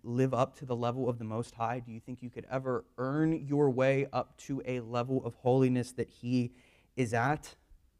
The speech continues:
It's almost too overbearing to even think about.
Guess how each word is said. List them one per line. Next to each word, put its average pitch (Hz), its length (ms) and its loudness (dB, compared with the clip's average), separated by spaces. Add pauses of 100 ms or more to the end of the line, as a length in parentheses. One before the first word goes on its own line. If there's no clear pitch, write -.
(600)
It's 117 160 -10
almost 170 440 -2
too 175 240 -4 (880)
overbearing 165 640 8
to 156 140 -4
even 135 260 4
think 180 320 0
about. 113 480 -2